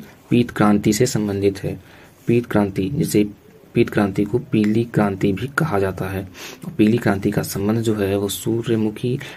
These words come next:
या तिलहन उत्पादन से है। जिसका सही जवाब है वो है option number D, दुग्ध उत्पादन से संबंधित है श्वेत क्रांति, मत्स्य उत्पादन से संबंधित है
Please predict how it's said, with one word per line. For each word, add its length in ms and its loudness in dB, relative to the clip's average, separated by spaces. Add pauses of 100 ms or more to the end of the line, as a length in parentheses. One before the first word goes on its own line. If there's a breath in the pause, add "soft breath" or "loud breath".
(100 loud breath)
या 340 2 (220)
तिलहन 300 6
उत्पादन 500 -4
से 180 -4
है। 180 -8 (640 loud breath)
जिसका 220 -2
सही 180 2
जवाब 340 2
है 120 4
वो 160 0
है 160 -2
option 320 -2
number 300 -2
D, 200 2 (500 loud breath)
दुग्ध 300 2
उत्पादन 440 0
से 140 2
संबंधित 480 2
है 80 2
श्वेत 260 0
क्रांति, 440 2 (300 loud breath)
मत्स्य 340 2
उत्पादन 360 2
से 120 2
संबंधित 480 2
है 160 2